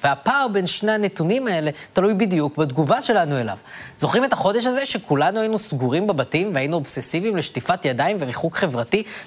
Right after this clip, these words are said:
וגם ללמחוא כפיים במרפסות משום מה? ו-, נראה לי שגם הייתה עונה חדשה של הקומדי סטור. וואו, אנחנו לא מתמודדים יפה עם בידוד. אז החודש הזה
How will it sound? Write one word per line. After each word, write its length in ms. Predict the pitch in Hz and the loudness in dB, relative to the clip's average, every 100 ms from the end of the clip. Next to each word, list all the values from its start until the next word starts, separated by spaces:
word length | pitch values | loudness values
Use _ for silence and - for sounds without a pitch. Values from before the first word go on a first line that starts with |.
| - | -2
וגם 260 | 131 170 | 0 2
ללמחוא 720 | 180 156 131 120 - - 185 196 | 0 0 -2 -4 -4 -2 0 0
כפיים 420 | 156 - 170 202 | -2 0 0 0
במרפסות 600 | 165 135 113 - - 214 | -2 -2 -4 -4 -2 -2
משום 300 | 233 - 247 | -2 0 0
מה? 100 | 247 175 | 2 0
ו-, 80 | 131 466 - - - 359 - 359 349 - | -2 -6 -8 -8 -8 -8 -4 -4 -4 -2
נראה 140 | 147 180 | 2 2
לי 80 | |
שגם 200 | 220 180 | 2 2
הייתה 200 | 143 127 | 2 2
עונה 280 | 214 185 196 | 2 2 2
חדשה 400 | 226 196 143 233 | 2 0 2 0
של 180 | 233 165 | 0 0
הקומדי 440 | 120 202 294 247 | 0 0 0 0
סטור. 300 | 233 262 214 | 0 2 2
וואו, 180 | 160 226 139 | 2 2 2
אנחנו 380 | 135 - 143 131 156 | -2 0 0 2 2
לא 160 | 262 | 2
מתמודדים 640 | 277 220 180 143 127 240 226 | 0 0 2 2 2 2 0
יפה 300 | 143 - 220 | -2 -2 0
עם 220 | 240 165 | 0 -2
בידוד. 380 | 131 117 247 185 - - - - - - | -2 0 0 0 -4 -4 -6 -6 -6 0
אז 200 | 147 - | 2 2
החודש 540 | 170 151 190 339 330 247 | 0 2 4 4 2 0
הזה 280 | 170 151 | 2 0